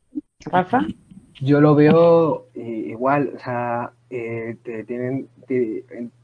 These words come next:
Speaker 2: los tres primeros años, a lo mejor no los tres, pero a lo mejor los dos primeros o tres, sí, más o menos,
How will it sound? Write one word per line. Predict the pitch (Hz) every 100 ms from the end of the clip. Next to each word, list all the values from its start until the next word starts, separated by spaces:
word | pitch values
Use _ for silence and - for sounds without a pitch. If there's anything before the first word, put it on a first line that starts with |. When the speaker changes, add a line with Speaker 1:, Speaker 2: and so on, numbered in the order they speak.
| -
Speaker 2:
los | 131 -
tres | 160
primeros | 160 170 160 156
años, | 160 170 165 - - -
a | 135
lo | 131
mejor | 170 170 160
no | 165 170
los | 151 -
tres, | 156 151
pero | 127 127
a | 123
lo |
mejor | 123 - 143
los | 135 127
dos | 139
primeros | - 135 147 131
o | 120
tres, | 120 139 135
sí, | 143
más | 135 131
o | 131
menos, | 139 151